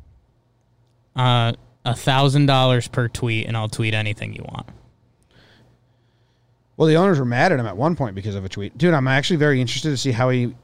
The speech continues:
Speaker 2: used his character limit. Okay. I saw that he put no space after periods
Speaker 1: Mm.
Speaker 2: between sentences. And I was like, "Ah, he must have been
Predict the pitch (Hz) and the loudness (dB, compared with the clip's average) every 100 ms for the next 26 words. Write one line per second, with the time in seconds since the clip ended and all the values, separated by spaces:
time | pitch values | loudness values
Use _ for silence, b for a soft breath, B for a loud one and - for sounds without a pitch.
0 | - 120 123 - 95 - 120 156 120 85 | -6 -2 -2 -4 -8 -2 0 0 -2 -8
1 | 85 76 135 127 92 - _ - 135 123 | -10 -4 -2 0 -4 -8 _ -4 -2 2
2 | 156 170 190 156 165 160 131 135 135 - | 4 4 4 2 0 0 0 0 0 -2
3 | - 113 170 - - 123 127 120 117 120 | -4 -2 -2 -2 -4 -4 -4 -6 -4 0
4 | 156 202 220 - - - 120 113 107 120 | 2 2 0 -6 -12 -4 -2 -2 -4 -4
5 | 139 123 123 117 185 202 240 240 - _ | -2 -2 -4 -2 -2 0 0 0 -8 _
6 | _ _ _ _ _ _ 135 131 127 123 | _ _ _ _ _ _ 0 2 4 2
7 | 120 120 113 107 _ - 107 110 127 156 | 2 0 -2 -6 _ -8 -6 -2 0 0
8 | 113 117 - 113 107 95 | 0 -2 -4 -4 -4 -6